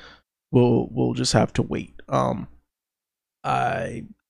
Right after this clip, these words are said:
I don't really care for any of these other games, uh, that won't be at E three. Doesn't bother me in the slightest. Uh, again, these studio, these studios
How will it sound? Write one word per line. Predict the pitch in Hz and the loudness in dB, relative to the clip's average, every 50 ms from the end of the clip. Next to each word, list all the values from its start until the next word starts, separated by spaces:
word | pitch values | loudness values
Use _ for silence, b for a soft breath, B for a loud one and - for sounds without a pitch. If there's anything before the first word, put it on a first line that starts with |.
| _ | _
I | - 135 139 | -4 -2 0
don't | 143 147 147 151 | 2 4 6 6
really | 147 147 143 131 | 6 6 6 6
care | - 151 151 151 | 6 6 6 6
for | 143 - 147 147 | 6 6 6 6
any | 143 147 143 | 8 8 6
of | 143 135 | 6 6
these | 139 131 139 | 6 6 6
other | 143 143 147 143 | 6 6 6 4
games, | 135 143 147 147 143 143 143 139 131 - - - - | 6 6 6 6 8 6 6 4 2 0 -6 -2 2
uh, | 139 131 131 131 131 131 127 | 4 6 8 8 8 6 6
that | 123 127 123 - | 6 4 4 6
won't | 135 131 131 127 - - | 4 4 4 2 2 4
be | 135 135 | 4 6
at | 135 127 | 6 6
E | 131 135 139 | 4 2 2
three. | - - 135 131 131 135 131 b b b b b b b _ | 2 2 4 6 6 6 4 b b b b b b b _
Doesn't | - 123 123 131 127 | 4 4 6 6 8
bother | 127 127 135 131 131 | 8 8 8 8 6
me | 127 131 131 | 6 6 6
in | 135 | 6
the | 131 127 | 6 4
slightest. | - - 135 127 127 127 131 131 - - - - - - - | 2 4 6 6 6 6 6 4 2 -2 -8 -14 -20 -6 0
Uh, | 120 117 117 117 120 117 120 - - - - - _ _ | 2 4 4 6 4 4 2 -2 -6 -14 -20 -20 _ _
again, | - 123 120 127 123 127 127 127 123 | -2 2 4 6 6 6 4 4 2
these | 117 127 127 120 | 2 2 0 0
studio, | - - 139 135 131 131 131 135 - | 0 0 2 4 6 6 6 4 4
these | 175 147 131 123 123 | 4 4 4 2 0
studios | 123 - - - 156 147 139 139 139 135 135 135 131 123 - | -4 -2 2 4 4 6 6 6 6 6 6 6 4 2 -2